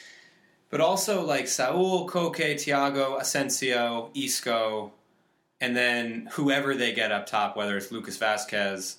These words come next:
Rodrigo, or Diego. That's, that's enough guys who haven't won, I think. You know,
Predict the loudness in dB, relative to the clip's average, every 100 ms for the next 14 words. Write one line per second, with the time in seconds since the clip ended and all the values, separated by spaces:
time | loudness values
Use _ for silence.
0 | _ _ -2 -2 0 -2 -2 -2 -2 -4
1 | -4 -4 -2 -2 0 -2 -2 0 0 0
2 | 0 0 -2 0 0 0 -2 -6 -8 -8
3 | -6 -2 0 0 -4 -8 -10 -10 -14 -10
4 | -10 -6 -8 -10 -20 _ _ _ _ _
5 | _ _ _ _ _ _ _ _ _ -2
6 | 0 0 -2